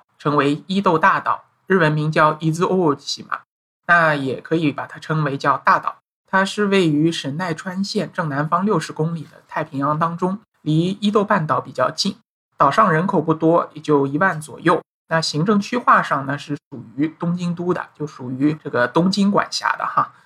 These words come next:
也算是日本的首都人民了。那伊豆大岛呢，是一个大大有名的岛屿，两个虚拟人物呢，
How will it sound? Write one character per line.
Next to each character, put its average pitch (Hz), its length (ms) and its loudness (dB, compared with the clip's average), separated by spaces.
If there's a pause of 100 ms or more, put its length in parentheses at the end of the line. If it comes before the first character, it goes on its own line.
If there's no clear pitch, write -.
(120)
也 127 160 -2
算 151 300 2
是 139 260 0
日 156 220 0
本 151 200 0
的 131 160 0
首 131 240 0
都 156 160 0
人 147 160 2
民 - 200 -16
了。 - 100 -16 (500)
那 190 100 -2
伊 220 180 0
豆 247 180 4
大 220 220 4
岛 - 280 0
呢， 151 160 0
是 156 160 -4
一 147 120 -2
个 160 80 2
大 190 180 2
大 170 160 0
有 127 140 -4
名 - 200 -20
的 156 120 -6
岛 - 260 -6
屿， 143 100 -10 (140)
两 131 320 -2
个 160 420 0 (140)
虚 - 240 0
拟 190 140 2
人 127 200 -6
物 165 220 -6
呢， 143 240 -4